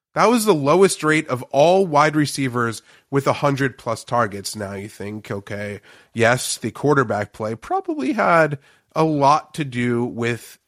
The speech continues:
his production. Yes, he still did get over a thousand receiving yards miraculously, but you have to think, what could that number have been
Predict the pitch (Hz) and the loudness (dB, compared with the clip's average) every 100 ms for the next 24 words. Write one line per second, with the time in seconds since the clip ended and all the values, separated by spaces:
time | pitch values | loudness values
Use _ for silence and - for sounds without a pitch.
0 | _ - 110 - 123 156 202 - 104 101 | _ -10 -10 -8 -2 0 0 -2 -6 -8
1 | - 143 190 - 143 156 147 139 135 117 | -2 -2 -2 -6 -10 -10 -6 -4 -4 -4
2 | 120 123 117 110 120 120 117 110 107 101 | -2 -2 -2 -4 -2 -2 -2 -2 -4 -8
3 | _ _ - 101 196 254 202 113 107 101 | _ _ -6 -4 -2 -2 0 -2 -2 0
4 | 107 104 98 - 101 101 - 107 101 101 | 0 0 -2 -6 -8 -8 -8 -8 -8 2
5 | 117 113 _ _ _ _ _ _ - 233 | 2 2 _ _ _ _ _ _ -6 -4
6 | 240 156 190 160 - 113 202 - _ - | -2 -2 0 0 -2 -2 -2 -2 _ -4
7 | - 208 165 - 127 156 139 117 107 101 | 2 2 0 -2 0 2 2 0 -4 -2
8 | 156 147 - | -2 -2 -6